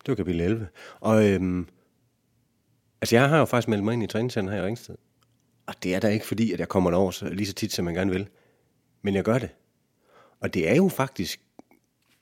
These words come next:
når jeg går derover, så er det jo, hvis jeg ikke lige har så meget tid, så tager jeg jo bare de øvelser, jeg kender fra forsvaret. <laughs> Så, så er det sådan noget med kropshævninger. Det er noget med lunges,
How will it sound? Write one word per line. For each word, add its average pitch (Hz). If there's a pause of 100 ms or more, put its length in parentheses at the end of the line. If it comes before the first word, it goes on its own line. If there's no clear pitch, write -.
(460)
når 110
jeg 117
går 185
derover, 175
så 175
er 170
det 147
jo, 104 (400)
hvis 110
jeg 156
ikke 160
lige 160
har 139
så 120
meget 120
tid, -
så 139 (720)
tager 156
jeg 90
jo 80
bare 95
de 107
øvelser, 117
jeg 82
kender 117
fra 92
forsvaret. -
<laughs> -
Så, 101 (640)
så -
er -
det 147
sådan 127
noget 139
med 101
kropshævninger. 120 (1300)
Det 107
er 95
noget 98
med 85
lunges, 107